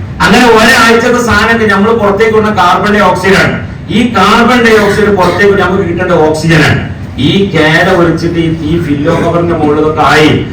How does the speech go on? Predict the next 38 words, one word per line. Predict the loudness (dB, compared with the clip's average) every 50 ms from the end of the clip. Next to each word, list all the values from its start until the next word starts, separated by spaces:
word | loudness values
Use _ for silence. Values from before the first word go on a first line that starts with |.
| -10 -8 -6
ഇങ്ങനെ | -2 0 0 0 0
പൊടിഞ്ഞു | -2 -2 -2 0 0 0 0 2
നിൽക്കുകയാണ്. | 2 0 0 0 0 0 0 0
അപ്പൊ | 0 0 0 0
അങ്ങോട്ട് | 0 2 2 2
ഇങ്ങോട്ടും | 2 2 2 2 0 0 -2 -2
വലിച്ചെടുക്കുമ്പോ | -2 -2 -2 -2 -2 -2 -2 -2 -4 -4 -4 -4
അള്ളാ, | -4 -4 -4 -4 -2 -2
ഈ | -2 -2 -2 -2
പൊടിയൊക്കെ | -2 -2 -2 -2 -4 -4
ഇവിടെ | -4 -4 -4
കൂടുമ്പോ | -2 -2 -2 0 0 0 0 -2 -2
റെഡി. | -2 -2 -2 -2 -2 -4 -6 -8 -10 -12 -12 -6 -2
അങ്ങനെ | 0 0 2 2 2 2 2
മംഗലാപുരത്തുകാരൻ | 2 2 0 0 0 0 2 2 2 2 2 2 2 2 0 0 0 0 0 0
വലിക്കുമ്പോ | 0 0 0 -2 -2 -2 0 0
ഒറ്റ | -2 -2 -2 -6 -6 -6 -8 -10 -6 -2 0
വിടലാവും. | 0 0 0 0 0 0 0 0 0 0 -2 -2 -2 -4
പിന്നെ | -2 -2 0 0 0
കാണാൻ | -2 -2 -2 -2 -2
കോഴിക്കോട് | 0 0 -2 -2 0 0 0
ഒറ്റ | 0 0 0 0 0
പോക്ക് | 2 2 2 2 2 0 -4 -6 -6 -8 -10 -8 -10 -8 -2 0 0
ഓനെ | 2 2 2 2 2
പിന്നെ | 2 2 2 2
വലിച്ചെടുക്കണം | 2 2 2 2 2 2 2 2 2
അതൊക്കെ | 2 2 2 0 0
പാടെ. | -2 -4 -6 -8 -8 -12 -12 -12 -10 -10 -4 -2
പിന്നെ | 0 0 2 2
നാലാമത്തെ | 2 4 4 4 4 4 4 4 4 4 4 2 2 2
ആള്, | 0 0
അങ്ങനെ | 0 0 0 2 2 2
അഞ്ചാറ് | 2 2 2 2 2 2 2 2 2 2 2 2 0 0 2
റൂമിലുണ്ടെങ്കിൽ | 0 0 0 0 -2 -2 -2 -2 -2 -2
മൊത്തം | -2 -2 -2 -2 -2 -4 -4 -4 -6 -4
വേ-, | -2 0 0 0 -2 -4 -8 -8
സുബഹിയാവുമ്പത്തിന് | -8 -8 -6 -4 0 0 0 0 0 0 0 0 0 0 0 -2
പിന്നെ | 0 0 0 0 0 -2 -2